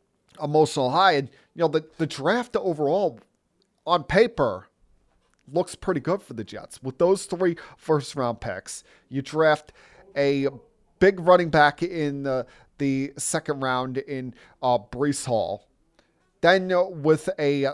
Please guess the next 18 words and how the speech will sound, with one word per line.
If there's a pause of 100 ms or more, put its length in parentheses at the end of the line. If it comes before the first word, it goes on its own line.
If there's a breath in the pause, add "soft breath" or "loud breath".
third
round
pick,
uh, (1600 soft breath)
that
you
got
through
a
trade, (220 loud breath)
you
draft
a, (280)
another
tight
end
in
Jeremy